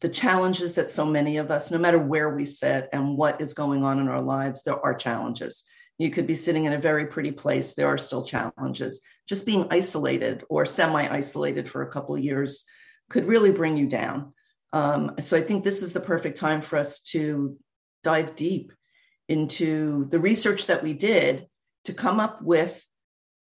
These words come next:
ways, tips, and tricks, as we call it, uh, tools to use to help move forward in a more joy-filled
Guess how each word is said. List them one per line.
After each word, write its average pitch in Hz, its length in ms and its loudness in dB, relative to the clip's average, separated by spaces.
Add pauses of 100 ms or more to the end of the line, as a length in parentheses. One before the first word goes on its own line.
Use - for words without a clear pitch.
ways, 170 600 8
tips, - 360 -2
and 208 120 0
tricks, - 480 -2 (120)
as 185 180 2
we 170 140 4
call 170 340 4
it, 202 240 6
uh, 151 240 2
tools 185 640 0 (380)
to 202 160 -4
use 175 640 2
to 156 640 0
help 180 480 0
move 170 380 2
forward 165 760 2
in 156 160 0
a 147 160 2
more 160 340 2
joy-filled 156 1080 0